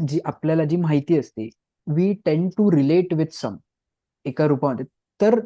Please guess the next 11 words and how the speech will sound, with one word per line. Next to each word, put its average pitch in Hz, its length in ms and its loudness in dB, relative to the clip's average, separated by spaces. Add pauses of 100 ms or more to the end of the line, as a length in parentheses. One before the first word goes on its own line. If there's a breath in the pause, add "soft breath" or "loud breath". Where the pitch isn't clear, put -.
(140)
देवीचं 165 480 0
असं - 200 -6
कुठलं 196 400 0
रूप 185 260 2
आहे 165 260 -4
का 131 160 -6
जे 127 120 -8
तुम्हाला 143 500 -2
रिलेट 165 360 4 (100)
किंवा 269 300 0 (180)
हे 214 380 -2